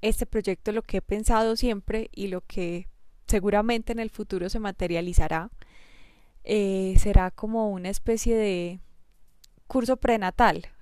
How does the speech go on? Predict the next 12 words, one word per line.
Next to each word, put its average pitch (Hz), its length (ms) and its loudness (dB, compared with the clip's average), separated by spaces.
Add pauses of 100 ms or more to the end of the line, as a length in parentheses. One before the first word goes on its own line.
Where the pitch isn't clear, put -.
(140)
pero 190 260 -4
no 185 180 -6
de 208 140 0
niños, 220 560 -4
sino 160 280 -10
de 165 100 -4
perros 202 320 0
y 147 60 -12
gatos. - 500 -8 (800)
Porque 190 220 -4
a 190 60 4
veces 208 600 0